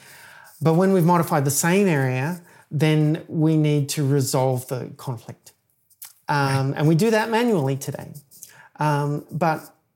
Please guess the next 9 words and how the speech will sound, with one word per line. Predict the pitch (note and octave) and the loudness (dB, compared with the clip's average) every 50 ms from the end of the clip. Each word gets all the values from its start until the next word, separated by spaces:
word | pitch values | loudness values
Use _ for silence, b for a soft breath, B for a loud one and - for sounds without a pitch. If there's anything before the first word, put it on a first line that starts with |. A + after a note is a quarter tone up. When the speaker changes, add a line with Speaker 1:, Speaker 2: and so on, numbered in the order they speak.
| _ _ _ _ _ _ _ _ _ - | _ _ _ _ _ _ _ _ _ -12
Speaker 1:
textual | - - A3 A3 - - - C#4+ C#4 | -6 -6 -4 -4 -4 -4 -2 0 0
lines | A#3+ A3 G#3 A3 B3+ C4 G#3 F#3+ | 0 0 0 -2 -2 -2 -2 0
are | F3+ | 0
actually | F3 E3+ F3 - F#3 | 0 -2 -2 -4 -4
quite | E3 - - F3 E3+ E3+ | -4 -4 -6 -6 -6 -6
complex, | - A#3 C4 C4+ - - - - - - - | -6 -8 -8 -6 -6 -8 -8 -8 -10 -10 -6
whereas | - D#3 D3+ D3+ D3+ D#3 D#3 D#3 D#3 D3+ D3+ C#3 - B B B B B E3+ | -2 0 2 2 2 2 2 2 2 2 0 -2 -6 B B B B B 0
datums, | C#3+ D#3+ E3 G3+ G#3+ G#3+ G3+ D3+ D3 D#3+ F3+ E3+ - - - - _ _ _ _ _ _ _ _ _ _ _ - | 2 2 4 2 0 0 -2 -4 -4 -6 -6 -6 -6 -8 -8 -10 _ _ _ _ _ _ _ _ _ _ _ -4
or, | - D3 D3+ | -2 -2 -2